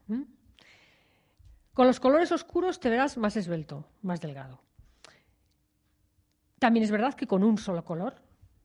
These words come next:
sea cu-, oscuro o sea claro, también te verás, mm, más esbelto.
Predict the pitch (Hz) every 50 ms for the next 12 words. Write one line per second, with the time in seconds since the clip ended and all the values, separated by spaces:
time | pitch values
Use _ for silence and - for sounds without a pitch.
0 | _ _ _ - - 170 160 - - 233 - 226 - - - 202 170 175 170 -
1 | - 180 170 - - 185 226 320 - _ - 196 175 170 170 175 160 143 143 143
2 | - _ _ - _ - 156 151 151 160 160 - - - _ 220 190 175 165 165
3 | - 196 202 185 180 - 247 220 208 190 - 185 165 - 151 143 139 143 _ -